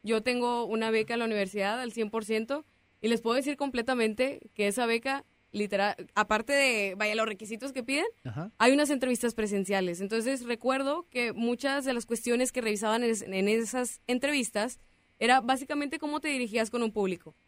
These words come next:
Speaker 1: Literalmente entrabas a una sala llena de directivos, de fundadores, de psicólogos, y
Speaker 2: Ajá.
Speaker 1: literalmente los psicólogos estaban viendo cómo te ibas desarrollando, cómo te ibas moviendo, qué era lo que hacías.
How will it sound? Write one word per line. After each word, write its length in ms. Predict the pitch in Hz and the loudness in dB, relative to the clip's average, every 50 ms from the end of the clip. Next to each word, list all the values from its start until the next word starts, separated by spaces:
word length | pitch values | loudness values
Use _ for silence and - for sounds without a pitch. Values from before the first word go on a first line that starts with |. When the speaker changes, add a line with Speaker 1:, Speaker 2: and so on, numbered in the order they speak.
| _ _ _ - | _ _ _ -4
Speaker 1:
Literalmente 480 | 208 226 196 226 240 254 269 277 254 294 | -2 2 2 4 4 4 2 0 0 -2
entrabas 300 | 294 262 269 262 269 269 | 0 2 2 2 2 0
a 60 | 269 | 0
una 160 | 262 262 262 | -2 -2 -2
sala 260 | - 302 294 320 349 | 0 0 0 0 -2
llena 340 | 339 247 247 240 247 247 254 | -2 -2 -2 -2 0 0 0
de 80 | 254 254 | 0 0
directivos, 720 | 240 226 202 196 185 - - 262 262 247 240 226 226 220 202 | 0 0 0 -2 -2 -4 -4 -4 -2 -2 -2 -2 -2 -2 -4
de 100 | 208 202 | -6 -8
fundadores, 1000 | - - 202 202 190 185 190 202 214 226 226 220 220 220 226 220 214 208 202 190 | -6 -4 -4 -2 0 2 2 2 2 2 2 0 -2 -2 -4 -4 -6 -8 -10 -8
de 380 | 196 190 185 185 180 175 170 - - - _ _ | -6 -4 -4 -2 -4 -6 -6 -10 -16 -20 _ _
psicólogos, 800 | - - 196 - - 240 262 277 262 254 262 277 330 392 - - _ _ - | -6 -6 -4 0 2 2 4 4 4 4 4 2 2 0 -4 -12 _ _ 0
y 60 | 240 | 4
Speaker 2:
Ajá. 60 | 254 262 | 4 4
Speaker 1:
literalmente 600 | 240 - 262 247 254 294 302 302 311 320 - 320 | 4 6 6 6 6 6 6 4 2 2 0 0
los 180 | 330 311 285 | 0 0 0
psicólogos 400 | - 247 208 - 277 294 320 311 | -2 -2 -2 0 0 0 0 -2
estaban 260 | 294 - 220 220 240 | -2 -2 -2 -2 0
viendo 380 | 247 247 254 262 294 302 320 320 _ _ _ _ _ _ _ | -2 -2 -2 -2 -2 -2 -4 -4 _ _ _ _ _ _ _
cómo 440 | - 208 208 214 226 247 277 302 294 | 4 4 6 6 6 4 2 2 0
te 100 | - 254 | 0 0
ibas 200 | 240 233 240 240 | 0 0 0 -2
desarrollando, 720 | 262 254 254 220 208 196 190 190 196 196 208 220 214 208 | -2 -2 -2 -2 0 0 2 2 2 2 2 0 0 0
cómo 240 | - 233 247 269 285 | 0 -2 -2 -2 -2
te 100 | - 269 | -4 -4
ibas 220 | 254 240 247 254 | -2 -2 -2 0
moviendo, 640 | 240 240 220 208 202 196 196 202 214 220 214 214 214 | 0 0 0 2 4 4 4 2 2 0 0 -2 0
qué 80 | - 233 | -2 -2
era 120 | 233 254 | -2 -2
lo 140 | 269 262 233 | -2 -4 -2
que 100 | - 202 | -2 -2
hacías. 460 | 196 - 220 226 240 285 339 - - | -2 -2 -2 -2 -2 -2 -4 -6 -12